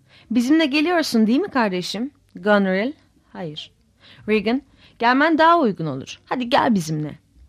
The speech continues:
Goneril kendi kendine, "Çok iyi anladın ne demek istediğini." "Peki geliyorum." Onlar çıkarken kılık değiştirmiş Edgar girer. Edgar, "Efendimiz benim gibi yoksul biriyle konuşmaya tenezzül ederlerse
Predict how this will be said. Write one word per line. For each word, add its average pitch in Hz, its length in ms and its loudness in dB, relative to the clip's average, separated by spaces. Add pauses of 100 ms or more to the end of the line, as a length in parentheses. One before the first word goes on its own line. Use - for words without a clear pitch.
Goneril 202 440 0
kendi 196 360 -4
kendine, 175 420 -6 (420)
"Çok - 280 -10
iyi 226 120 0
anladın 202 400 0
ne 170 100 -4
demek 156 260 -6
istediğini." 147 540 -14 (540)
"Peki 285 260 -4
geliyorum." 202 500 -2 (440)
Onlar 240 320 6
çıkarken 262 580 -2
kılık 240 280 -4
değiştirmiş 190 600 -4
Edgar 175 380 -6
girer. 151 380 -14 (280)
Edgar, 196 420 -4 (800)
"Efendimiz 320 640 2
benim 320 240 2
gibi 277 160 0
yoksul 269 460 -2
biriyle 247 320 -2
konuşmaya 233 520 0
tenezzül 226 480 0
ederlerse 214 800 -2